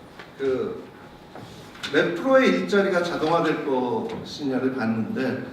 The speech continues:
오이시디 평균이 한 구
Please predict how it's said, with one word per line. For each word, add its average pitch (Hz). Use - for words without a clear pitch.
오이시디 165
평균이 202
한 156
구 170